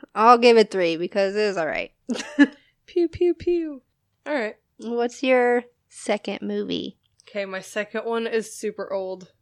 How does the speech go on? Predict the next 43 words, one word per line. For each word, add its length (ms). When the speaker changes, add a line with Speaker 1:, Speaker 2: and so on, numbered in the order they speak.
Speaker 1:
All 160
right. 400
Speaker 2:
Like, 280
literally 480
a 80
decade 400
old. 360
But, 520
um, 360
first 320
off, 240
I 100
rewatched 580
it 120
for 60
the 80
first 260
time 140
in 80
a 60
long 200
time. 260
Second 380
off, 280
if 160
you've 140
seen 280
it, 120
you 120
know, 460
and 180
that 180
image 260
will 80
always 320
be 140
burned 280
into 240
your 160
brain 320
forever. 580
It's 240
Legion. 840